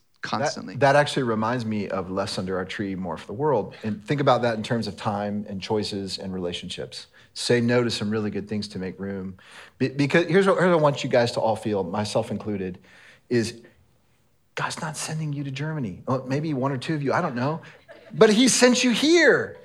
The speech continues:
Speaker 2: Do you see this? Do you see this? Now, you know, g-, God does things, and he'll do more stuff like the Bruins. He'll send more of us, and I hope he does. But for most of us, he sent us here, and we don't have room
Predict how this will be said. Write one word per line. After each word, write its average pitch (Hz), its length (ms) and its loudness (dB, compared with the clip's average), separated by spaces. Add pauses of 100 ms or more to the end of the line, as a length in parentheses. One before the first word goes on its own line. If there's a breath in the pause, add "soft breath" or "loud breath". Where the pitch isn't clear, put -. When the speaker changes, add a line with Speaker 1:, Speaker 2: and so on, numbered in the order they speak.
(140)
Speaker 2:
Do 202 100 0
you 220 80 4
see 269 220 0
this? 143 500 2
Do - 60 -10
you 180 80 -2
see 202 220 -2
this? 117 340 0 (300 loud breath)
Now, 147 360 6
you 147 80 -2
know, 123 200 2
g-, 127 140 -4
God 160 320 8
does 170 200 6
things, 110 320 -2
and 127 80 -2
he'll 160 140 2
do 165 160 0
more 156 420 6
stuff 131 320 2
like 123 160 0
the 120 60 -6
Bruins. 107 340 -4
He'll 131 100 -2
send 135 240 -4
more 120 180 2
of 101 100 -2
us, - 260 -8 (120)
and 98 100 -8
I - 20 -4
hope 117 160 -2
he 117 80 -4
does. 101 360 -4 (680 loud breath)
But - 160 -14
for - 140 -12
most - 320 -10
of 120 100 -10
us, 113 200 -6
he - 200 -12
sent - 480 -10
us 98 140 -10
here, 107 260 -12
and 95 180 -10
we 95 120 -8
don't 123 360 -10
have - 480 -12
room 123 460 -12